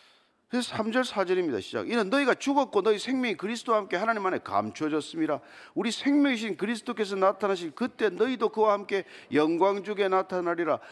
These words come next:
위의 것으로 새로 났기 때문에 우리는 이제 죽었다는 거예요. 거듭남이란 죽어야 거듭나는 것입니다.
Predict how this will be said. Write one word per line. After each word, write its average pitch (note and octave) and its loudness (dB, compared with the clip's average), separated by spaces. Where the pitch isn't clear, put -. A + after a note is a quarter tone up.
위의 C4+ 4
것으로 G#3 2
새로 B3+ -2
났기 A#3 0
때문에 F#3+ -2
우리는 G#3+ -2
이제 A3 -4
죽었다는 D#3 -2
거예요. G#2 -6
거듭남이란 C4+ 2
죽어야 B3+ 2
거듭나는 B2+ -4
것입니다. A2+ -12